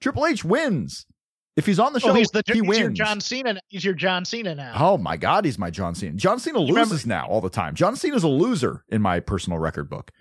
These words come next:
Speaker 2: You remember, like, for the first two years of this show, every pay-per-view, I can't bet against John Cena. He always
Speaker 1: Yeah.
Speaker 2: wins.
Speaker 1: Well, now, I
Speaker 2: That's
Speaker 1: mean,
Speaker 2: Tri-,
Speaker 1: John
Speaker 2: that's
Speaker 1: Cena.
Speaker 2: Triple H.
Speaker 1: Yeah. Oh, it's absolutely Triple H. And it'll absolutely be Stephanie McMahon, too. So I, I don't know if they have someone turn.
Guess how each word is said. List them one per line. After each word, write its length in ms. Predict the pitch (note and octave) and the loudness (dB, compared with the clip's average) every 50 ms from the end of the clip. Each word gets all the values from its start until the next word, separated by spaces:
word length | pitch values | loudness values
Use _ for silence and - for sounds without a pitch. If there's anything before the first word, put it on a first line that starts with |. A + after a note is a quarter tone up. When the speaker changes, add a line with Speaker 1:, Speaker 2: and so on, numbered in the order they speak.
| _ _ _ _ | _ _ _ _
Speaker 2:
You 140 | _ F#3+ G#3 | _ _ 0
remember, 360 | G#3 G#3 G#3+ A3 A3 A3+ A3 | 2 2 4 4 4 4 4
like, 260 | G#3 G3 F#3+ F3+ - - | 4 2 0 0 -2 -4
for 100 | G3+ F#3+ | -4 -4
the 80 | E3+ | -4
first 300 | D#3+ - G#3 G3 - - | -2 -2 -2 -2 -2 -2
two 100 | - A3+ | -4 -2
years 240 | G#3+ G#3 G#3 G#3 F#3 | 0 0 0 0 0
of 60 | G3+ G3 | 2 2
this 140 | G3+ F#3+ | 2 2
show, 320 | - - B3 A#3+ G#3+ F#3 F3 - - | 4 4 4 6 6 4 4 2 0
every 260 | D#3+ F3 F3+ G3 G3+ | 0 0 2 2 0
pay-per-view, 520 | - G3+ G#3 G#3 G3+ F3 D#3+ D#3 C#3 B2+ B2 - | 2 4 4 4 2 0 -4 -6 -6 -8 -8 -8
I 40 | E3 | -10
can't 300 | - - G3 F#3 F#3 - | -4 -2 -2 -2 -2 2
bet 120 | - G3+ F#3+ | 2 2 2
against 280 | F#3+ F#3 G3 G3 F#3 D3 | 4 2 0 0 0 -2
John 240 | F3+ F#3+ F#3+ F#3+ F3+ | -2 0 0 -2 -2
Cena. 260 | - A3+ G#3+ F3 C#3+ | -4 -6 -6 -6 -6
He 140 | B2+ D3 D3 | -6 -4 0
always 320 | D3+ D3+ D3 D3 G3+ F3 | 2 2 4 4 4 2
Speaker 1:
Yeah. 40 | C#3 | 2
Speaker 2:
wins. 360 | E3+ F3+ D#3+ A#2 A2+ A2 - - | 0 -4 -4 -6 -10 -14 -10 -4
Speaker 1:
Well, 100 | - F2+ | -2 0
now, 240 | F2 F#2 A2+ D#3+ G#3+ A3 | 2 2 2 2 2 2
I 20 | - - | 2 2
Speaker 2:
That's 80 | F#2 A2 | 2 2
Speaker 1:
mean, 120 | A2+ A2 | 2 2
Speaker 2:
Tri-, 100 | A#2 G#3+ G#3+ - - _ _ _ - | 2 2 2 0 -2 _ _ _ -10
Speaker 1:
John 220 | E2 D#2+ D#2+ F#2+ A#2 | -6 -4 -2 0 0
Speaker 2:
that's 100 | - - | 0 2
Speaker 1:
Cena. 100 | C3+ D3+ | 4 4
Speaker 2:
Triple 240 | F3 D#3+ D#3 G#3+ A#3 | 4 4 4 2 0
H. 220 | - - _ - _ | 0 -6 _ -18 _
Speaker 1:
Yeah. 260 | - E2+ C#3 A3 - - | -2 0 0 0 0 -2
Oh, 140 | - G2+ F2+ | -2 -2 -2
it's 160 | E2 - - | -4 -6 -6
absolutely 600 | - G2 G#2+ - - E2 - A2 A#2+ - - A2+ | -4 -4 -4 -4 -6 -4 -2 -2 -2 0 -2 -6
Triple 360 | - - G2 F2 - D#2+ D#2 | -2 -2 -4 -2 -2 -4 -6
H. 260 | - - - - - _ _ _ _ _ _ _ _ _ - | -6 -6 -10 -14 -18 _ _ _ _ _ _ _ _ _ 2
And 120 | B2+ C#3+ | 4 4
it'll 220 | D3+ D3+ D3+ C#3+ D3 | 6 4 6 6 6
absolutely 420 | D#3 D3+ - D#3+ E3+ - - E3 | 4 4 4 2 2 2 2 2
be 100 | D3+ D#3 | 2 2
Stephanie 320 | D#3+ - E3 E3 E3 F3 E3+ | 2 2 2 2 2 0 -2
McMahon, 400 | E3+ E3 E3 F#3 G3+ G3+ F3+ C3 | -2 0 0 2 2 2 0 2
too. 280 | - F3 G3 C3+ G2 - _ _ _ _ _ _ | 2 2 2 2 0 -6 _ _ _ _ _ _
So 100 | - F3+ | 2 4
I, 240 | D3 E3 G#3 G#3 - - _ | 6 6 4 4 4 2 _
I 60 | D3+ D#3+ | 0 2
don't 120 | F3 F3 | 2 2
know 320 | F#3 F#3 F#3 F3 F3 D#3+ - - | 2 2 2 2 0 -2 0 0
if 120 | C#3+ D3 - | -2 0 2
they 100 | C#3+ C3+ | 2 2
have 200 | C#3+ C#3+ C3 - | 2 2 0 0
someone 220 | - C#3 C3 B2 | -2 -2 -2 -2
turn. 460 | A#2+ - G2 F2+ F2+ F2 E2+ E2+ E2+ | -2 -4 -4 -2 -2 -2 -2 -4 -6